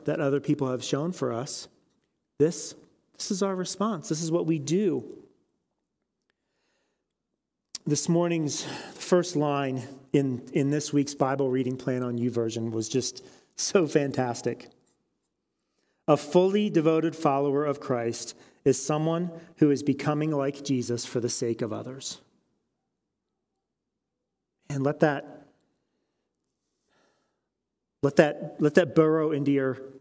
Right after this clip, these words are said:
heart for a minute. A fully devoted follower of Christ is someone who is becoming like Jesus for the sake of others. So we are,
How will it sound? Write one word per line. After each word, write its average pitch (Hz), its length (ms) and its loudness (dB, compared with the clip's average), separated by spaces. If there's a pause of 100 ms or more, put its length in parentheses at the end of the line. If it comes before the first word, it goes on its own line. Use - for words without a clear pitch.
(100)
heart 139 300 -2
for 135 120 0
a 110 60 -4
minute. 113 340 -6 (1300)
A 143 80 4
fully 196 460 2
devoted 170 440 4
follower 151 440 2
of 151 100 -2
Christ 135 400 0
is 131 100 0
someone 143 360 -2
who 139 120 2
is 131 120 0
becoming 143 420 0
like 139 260 -2
Jesus 127 380 0
for - 160 -2
the 120 80 -2
sake 123 500 -2 (300)
of 117 180 -4
others. - 540 -6 (2750)
So - 80 -14
we 165 140 4
are, 156 300 -2